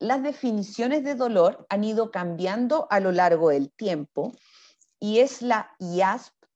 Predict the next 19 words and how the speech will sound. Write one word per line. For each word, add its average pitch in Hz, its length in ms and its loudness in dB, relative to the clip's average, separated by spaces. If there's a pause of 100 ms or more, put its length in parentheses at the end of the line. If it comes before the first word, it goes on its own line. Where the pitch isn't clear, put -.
(280)
que 165 140 -6
es 185 60 -2
la 170 140 -2
Asociación 170 760 -8
Internacional 180 1000 -6
para 175 220 -4
el 143 100 -4
Estudio 285 760 -8 (160)
del 156 300 -4
Dolor, 190 500 -2 (300)
la 185 240 -2
que 180 180 -6
lleva 214 600 -4
en 180 260 -6
este 208 240 -10
sentido, 214 840 -6
eh, 170 540 0
el 196 200 -4
pandero. 170 600 -8